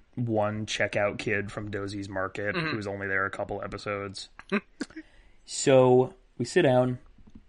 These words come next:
Speaker 1: <clears throat> Good morning, folks.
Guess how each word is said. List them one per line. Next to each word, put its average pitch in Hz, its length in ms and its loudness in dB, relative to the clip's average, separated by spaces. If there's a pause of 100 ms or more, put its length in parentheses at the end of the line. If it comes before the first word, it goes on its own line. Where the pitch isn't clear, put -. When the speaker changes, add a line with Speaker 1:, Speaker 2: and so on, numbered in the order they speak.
(1120)
Speaker 1:
<clears throat> - 0 -
Good - 1400 0
morning, 110 260 4
folks. - 360 -2